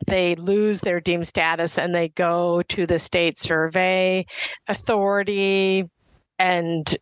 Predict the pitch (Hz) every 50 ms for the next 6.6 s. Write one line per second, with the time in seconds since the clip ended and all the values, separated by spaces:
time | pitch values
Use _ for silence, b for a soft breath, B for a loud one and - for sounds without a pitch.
0 | _ _ _ _ _ _ 190 180 190 196 202 - - 214 196 190 202 196 180 165
1 | - 160 170 180 185 - - - 214 208 208 202 196 196 196 196 196 196 196 196
2 | 190 190 190 185 185 185 180 151 180 180 185 185 180 - 196 185 175 185 185 185
3 | - - 175 180 180 160 180 180 180 196 190 180 185 185 170 - - 165 160 165
4 | 175 180 190 180 - _ - 208 175 165 - 175 170 170 175 175 170 165 B B
5 | B B B B B _ - 202 196 196 190 185 180 175 170 170 170 170 175 175
6 | 175 170 170 170 165 156 151 151 156 151 151 135